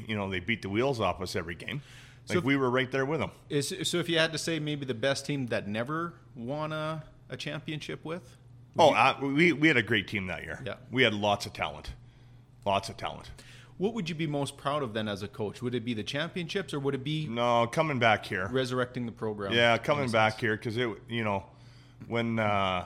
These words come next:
Speaker 1: when they hired me, it, it was like,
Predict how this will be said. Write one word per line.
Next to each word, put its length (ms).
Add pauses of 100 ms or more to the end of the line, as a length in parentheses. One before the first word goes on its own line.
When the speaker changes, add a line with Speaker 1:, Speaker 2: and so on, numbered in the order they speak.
(160)
Speaker 1:
when 160
they 140
hired 400
me, 340 (1600)
it, 200
it 60
was 320
like, 240